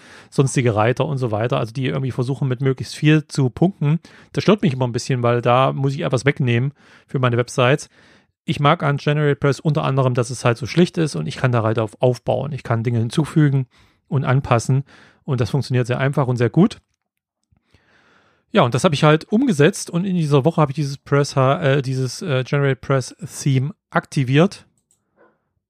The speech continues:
und optisch angepasst, denn das ist natürlich der Punkt. Ich hatte ja vorher schon eine gewisse Farbauswahl, äh, und hatte Schriften und habe dann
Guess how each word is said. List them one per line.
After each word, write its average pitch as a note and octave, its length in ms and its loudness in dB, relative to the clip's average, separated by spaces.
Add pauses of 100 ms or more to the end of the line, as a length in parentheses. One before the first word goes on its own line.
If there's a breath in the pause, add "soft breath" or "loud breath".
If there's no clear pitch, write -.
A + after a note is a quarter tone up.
und D#3 320 2
optisch - 320 -2
angepasst, D3+ 540 -4
denn B2+ 160 0
das C3 160 2
ist B2 100 -2
natürlich C3+ 240 -4
der C3 120 -4
Punkt. F#3+ 320 0
Ich C#3 120 -6
hatte C3+ 80 -2
ja C3 120 0
vorher D#3 260 2
schon D3+ 160 0
eine C#3+ 100 -2
gewisse D3 440 -4
Farbauswahl, D3 1300 0
äh, C3+ 40 0
und B2 160 -2
hatte B2+ 400 -2
Schriften C3+ 640 -2
und A#2 160 -6
habe A#2+ 140 -6
dann B2 300 -4